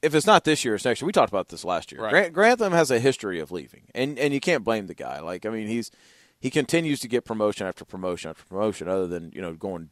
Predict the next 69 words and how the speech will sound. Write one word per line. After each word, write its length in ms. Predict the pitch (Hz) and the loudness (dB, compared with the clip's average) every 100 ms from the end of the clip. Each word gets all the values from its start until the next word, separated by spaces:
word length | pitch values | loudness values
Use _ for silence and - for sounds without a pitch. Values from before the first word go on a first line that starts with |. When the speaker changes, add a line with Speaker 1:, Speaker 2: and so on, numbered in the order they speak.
| _ | _
Speaker 1:
what 160 | 92 87 | -6 -6
was 140 | 82 | -8
it, 80 | 76 | -10
Georgia 320 | 98 92 85 | -8 -8 -8
to 80 | 80 | 0
Speaker 2:
Georgia, 400 | 139 147 143 151 | 4 4 4 2
Speaker 1:
Louisville. 220 | 139 147 | 2 2
Speaker 2:
Louisville, 280 | 143 127 139 | 2 2 0
Mississippi 380 | 135 - 123 113 | -2 -4 -6 -6
State. 480 | - 156 139 120 | 2 4 4 2
But, 180 | 113 135 | -4 0
yeah, 120 | 175 | 4
I 20 | 190 | 6
mean, 100 | 160 | 4
if 100 | 151 | 2
you 120 | 226 | 4
go 380 | 180 151 131 - _ _ | 6 6 4 -4 _ _
from 140 | 151 | -4
a 60 | 135 | -2
D 240 | 127 170 | 0 0
C 340 | 143 147 147 139 | 0 2 2 2
to 120 | 117 | 0
a 40 | |
head 220 | 117 151 123 | 2 2 4
coach 260 | 143 135 | 2 2
in 60 | 123 | 0
the 100 | 135 | 2
S 220 | 151 - | 2 0
E 80 | 123 | -6
C, 380 | - 120 113 - _ - | -4 -4 -6 -10 _ -10
you 100 | 127 | 0
certainly 320 | - 165 127 | 2 2 0
can't 260 | - 123 - | -2 -2 2
fault 300 | 170 139 117 | 4 4 2
the 60 | |
guy. 100 | 110 | 6
Speaker 1:
Or 200 | - 190 | 10 12
even 220 | 180 165 | 12 10
a 80 | 151 | 6
D 160 | 135 123 | 6 2
C 160 | - | 2
in 80 | 104 | -2
the 80 | 95 | -4
N 80 | 87 | -6
F 160 | 78 | -8
L. 100 | 64 | -6
Speaker 2:
Right. 280 | 131 113 95 | -2 -2 4
Speaker 1:
Right, 220 | 131 143 147 | 8 8 12
right. 240 | 147 151 | 10 10
I 40 | |
mean, 140 | 156 156 | 6 6
that, 260 | 165 160 127 | 6 6 10
those, 320 | 160 170 147 | 10 10 6
those 260 | 151 170 156 | 4 4 4
are 60 | |
gonna 160 | 143 123 | 0 2
be 120 | 120 | 2
the 180 | 104 110 | 4 6
options 420 | 113 107 104 98 | 6 4 -4 -6
for 140 | - | -4
him. 180 | 107 110 | -2 0
Where, 220 | 127 127 - | 2 2 2
where 160 | 180 | 0
you 160 | 220 214 | 2 0
really 560 | 165 214 240 208 160 131 | 6 8 8 6 2 -2
lose 420 | 120 143 160 139 | 0 2 2 2
something 440 | 135 123 117 113 | 2 2 2 -2
with 160 | 107 - | -4 -2
Grantham 560 | 117 127 120 98 87 | 0 0 0 -6 -8